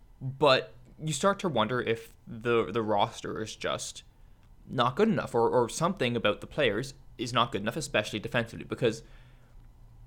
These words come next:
you know, I think it's, it's an unrealistic standard to hold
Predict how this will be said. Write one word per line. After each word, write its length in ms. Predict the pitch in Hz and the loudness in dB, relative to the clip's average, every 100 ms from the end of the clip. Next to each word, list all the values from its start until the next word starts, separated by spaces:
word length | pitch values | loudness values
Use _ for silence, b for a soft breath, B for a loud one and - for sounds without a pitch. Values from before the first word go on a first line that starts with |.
| - - - | -20 -18 0
you 80 | 147 | 4
know, 60 | |
I 100 | 139 | 6
think 180 | 160 220 | 6 2
it's, 120 | 190 - | 2 -2
it's 140 | 135 | 0
an 160 | 147 127 - - | 0 0 -10 -4
unrealistic 500 | 131 131 120 120 123 | -2 0 -2 -4 -6
standard 340 | - 101 117 131 | -4 -4 -4 -6
to 60 | |
hold 360 | 110 104 101 | -4 -4 -4